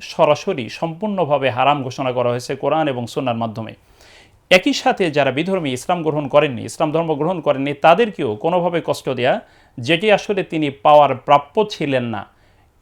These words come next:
এই কষ্ট দেওয়াও কিন্তু তাকে বৈধ নয়। কারণ তিনি ইনসান হিসেবে, মানুষ হিসেবে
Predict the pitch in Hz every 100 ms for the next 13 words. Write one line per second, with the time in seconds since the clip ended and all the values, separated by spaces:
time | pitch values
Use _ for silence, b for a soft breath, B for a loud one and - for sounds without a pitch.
0 | - 185 247 220 190 - 196 165 160 165
1 | 190 214 214 139 139 117 131 156 127 120
2 | 104 101 139 156 151 143 135 151 - 254
3 | 185 160 151 131 123 135 202 - 175 143
4 | 147